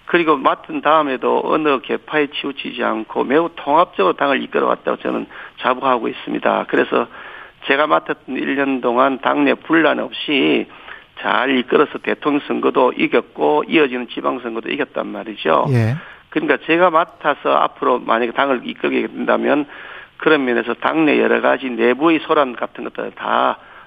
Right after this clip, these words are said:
Speaker 1: 잠재워지고 통합된 목소리로 한 몸이 되어서 한 보이스를 내면서 가게 될 것이다. 그래서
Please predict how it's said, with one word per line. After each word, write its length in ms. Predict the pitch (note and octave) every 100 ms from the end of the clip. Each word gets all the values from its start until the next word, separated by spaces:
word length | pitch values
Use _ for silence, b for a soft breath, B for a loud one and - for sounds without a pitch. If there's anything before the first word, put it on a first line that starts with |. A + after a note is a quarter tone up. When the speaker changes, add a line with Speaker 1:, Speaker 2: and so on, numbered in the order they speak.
| _ -
Speaker 1:
잠재워지고 920 | A#2+ C#3 D3+ D#3 A#2 - - G#2 G#2 B B _
통합된 500 | - C#3 D#3+ - F#3
목소리로 680 | F3+ C3+ - C3+ A#2+ C#3 D3 B B B B
한 280 | - F#3 G3
몸이 260 | D#3+ B2+
되어서 340 | A#2+ A2+ - B2+
한 300 | A2 C#3+ D3+
보이스를 420 | D#3+ F3+ - C#3
내면서 440 | A#2+ G#2+ A2+ G#2+
가게 240 | C3 C3 B2
될 140 | G#2
것이다. 580 | - - - A2+ G#2 G#2
그래서 400 | - C3 D3 D#3